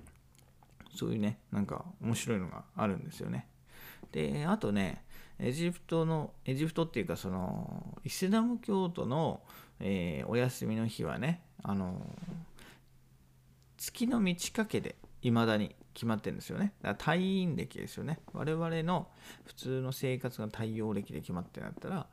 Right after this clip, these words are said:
イスラム教徒の方々の、えー、日付、日付というか、あの、なんだ、祝日だったり、えー、さっきのラマダンみたいなお祭りごとっていうのは、月の満ち欠けで決まるんですよね。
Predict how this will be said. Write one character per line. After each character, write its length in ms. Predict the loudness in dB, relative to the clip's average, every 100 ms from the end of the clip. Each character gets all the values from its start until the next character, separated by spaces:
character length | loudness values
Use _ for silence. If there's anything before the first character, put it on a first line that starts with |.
| -14 -12
イ 40 |
ス 160 | -6 -2
ラ 60 |
ム 140 | -2 0
教 200 | 0 -2
徒 120 | -4
の 80 | -6
方 240 | -6 -4
々 240 | -2 -2
の、 240 | 0 0 0 -10 -20 -16 -4
え 500 | -2 0 0 -2 -6
ー、 40 |
日 220 | -8 -6 -6
付、 440 | -6 -4 -6 -6 -12 -10
日 120 | -6
付 200 | -2 -2
と 120 | 0
い 60 | -2
う 60 |
か、 140 | -2 -2
あ 40 |
の、 200 | -2 -6 -10 -16 -20 -20 -20 -20 -20 -20 -20 -20 -20 -18 -8
な 120 | -6
ん 60 | -4
だ、 200 | -8 -10 -18 -20 -20 -20 -14
祝 240 | -6 -2
日 300 | 0 -2 -4
だ 80 | -4
っ 80 | -4 -4
た 120 | -2
り、 260 | 0 -2 -6 -20 -18 -6
え 120 | -4
ー、 20 |
さ 140 | -2 -2
っ 20 |
き 100 | -2
の 100 | -2
ラ 140 | 0
マ 160 | 2 2
ダ 160 | 4 2
ン 80 |
み 80 | 0
た 140 | -2 -4
い 20 |
な 80 | -2
お 60 |
祭 400 | 0 -2 -2 -2
り 20 |
ご 140 | 0 0
と 100 | -2
っ 60 |
て 200 | -6 -6
い 60 | -4
う 60 | -2
の 120 | 2
は、 200 | 0 0 -6 -20 -20 -20
月 240 | -10 -2
の 160 | 0 -2 -4 -6
満 160 | -4
ち 60 | -2
欠 160 | 0 2
け 80 |
で 60 | 0
決 160 | 0 0
ま 120 | 0
る 120 | -2
ん 40 |
で 60 | -6
す 80 | -6
よ 80 | -2
ね。 180 | -2